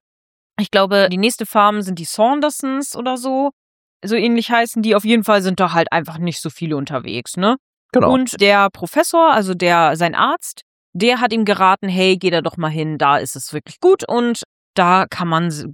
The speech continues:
Speaker 1: gut, äh, kann man's sich gut gehen lassen, so zur Genesung, ne?
Speaker 2: Richtig.
Speaker 1: Ja.
Speaker 2: Und unser Doktor Hardcastle, der ist echt ziemlich wissbegierig, auch in alle möglichen Richtungen, weil der informiert sich erstmal über die Geologie, ne, und stellt fest, dass hier quasi der ganze Untergrund dieser Region um Derbyshire ist halt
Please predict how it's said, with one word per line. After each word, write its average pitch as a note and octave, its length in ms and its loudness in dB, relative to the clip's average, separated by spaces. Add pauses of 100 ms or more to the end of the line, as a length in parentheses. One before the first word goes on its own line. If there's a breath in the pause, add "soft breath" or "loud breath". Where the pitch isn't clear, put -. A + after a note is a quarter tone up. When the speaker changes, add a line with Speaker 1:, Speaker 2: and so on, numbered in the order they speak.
Speaker 1:
gut, F3 380 -8
äh, F#3+ 80 0
kann - 160 -2
man's C4+ 160 0
sich - 140 0
gut G3+ 200 0
gehen E3+ 180 2
lassen, D3+ 300 0
so E3+ 260 0
zur F3+ 200 -2
Genesung, D3+ 500 0 (100)
ne? D#3+ 200 -4 (140)
Speaker 2:
Richtig. - 440 -2
Speaker 1:
Ja. D#3+ 140 -6 (580)
Speaker 2:
Und C3+ 140 -2
unser A#2 360 4
Doktor A2 300 0
Hardcastle, C#3+ 640 0
der A#2 340 4
ist - 200 -6
echt - 160 -6
ziemlich B2+ 280 0
wissbegierig, D3+ 640 0
auch B2 140 0
in - 140 -2
alle B2 180 2
möglichen B2 400 -2
Richtungen, C#3 480 -2
weil A#2+ 200 4 (320)
der A#2 60 4
informiert B2 340 2
sich G#2+ 140 -6
erstmal A#2 300 2
über - 160 0
die A2 140 -2
Geologie, B2 720 0 (140)
ne, C#3 180 2
und A#2 260 0
stellt G#2 260 -2
fest, - 280 0
dass G#2+ 120 -2
hier G#2+ 260 0 (480)
quasi G#2+ 200 0
der G#2 80 2
ganze A#2+ 300 2
Untergrund C#3+ 720 2
dieser B2+ 240 2
Region A#2 420 2
um C3+ 120 0
Derbyshire C#3+ 400 2
ist - 120 -4
halt G#2 160 0